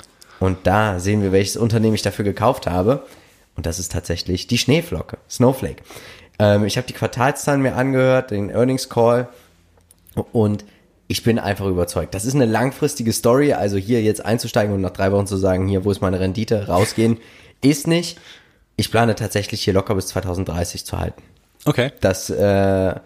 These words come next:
Speaker 1: ist tatsächlich für mich hier so eine langfristige Position, würde tendenziell, weil wir eine hohe Bewertung haben, wenn sich an den Aussichten nichts ändert, würde ich tatsächlich hier vielleicht sogar nochmal aufstocken.
Speaker 2: Okay.
Speaker 1: Ähm, würde mir vielleicht so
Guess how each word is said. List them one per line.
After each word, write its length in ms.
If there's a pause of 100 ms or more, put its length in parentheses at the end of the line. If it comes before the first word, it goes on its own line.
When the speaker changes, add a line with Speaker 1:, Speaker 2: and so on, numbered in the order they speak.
(400)
Speaker 1:
ist 180
tatsächlich 480
für 80
mich 180
hier 80
so 80
eine 140
langfristige 800
Position, 760 (480)
würde 300
tendenziell, 560
weil 160
wir 120
eine 240 (280)
hohe 160
Bewertung 460
haben, 340
wenn 140
sich 160
an 80
den 180
Aussichten 480
nichts 280
ändert, 440 (720)
würde 300
ich 140
tatsächlich 480
hier 140
vielleicht 280
sogar 160
nochmal 200
aufstocken. 460 (420)
Speaker 2:
Okay. 260
Speaker 1:
Ähm, 600 (160)
würde 160
mir 120
vielleicht 260
so 260